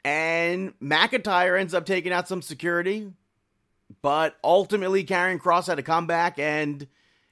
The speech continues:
whipped Drew McIntyre's back pretty nasty with that, uh, that strap that they're having for Saturday. After that, we had a Viking Raiders vignette.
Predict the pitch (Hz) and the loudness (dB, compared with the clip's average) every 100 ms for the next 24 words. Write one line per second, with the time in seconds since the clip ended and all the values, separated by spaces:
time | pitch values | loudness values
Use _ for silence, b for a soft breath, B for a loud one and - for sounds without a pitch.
0 | _ _ 117 143 180 - 147 - 135 160 | _ _ -4 -2 -2 -6 -20 -14 -6 2
1 | 175 175 151 143 - 170 143 165 156 151 | 2 2 0 -2 -4 -8 -2 0 0 -2
2 | 123 101 127 131 156 151 - - 160 170 | -6 -8 -4 -2 -2 -4 -12 -10 -6 -4
3 | 165 170 170 156 131 113 127 123 - 123 | -2 -4 -4 -6 -8 -4 -4 -6 -6 -6
4 | 123 120 117 113 - 123 131 139 - 113 | -6 -6 -8 -10 -12 -6 -4 -4 -8 -12
5 | 110 110 110 110 - 117 110 104 _ _ | -10 -8 -8 -10 -12 -10 -10 -12 _ _
6 | _ _ - - 160 160 160 120 110 113 | _ _ -18 -6 -2 0 0 -2 -8 -14
7 | _ _ _ _ _ _ _ _ - 170 | _ _ _ _ _ _ _ _ 0 2
8 | 180 185 180 196 185 180 147 117 170 185 | 4 4 6 6 6 4 0 2 4 4
9 | 202 190 185 185 185 170 127 175 165 143 | 2 -2 2 2 2 -2 -2 -2 -2 0
10 | 156 196 - - | 0 0 -4 -14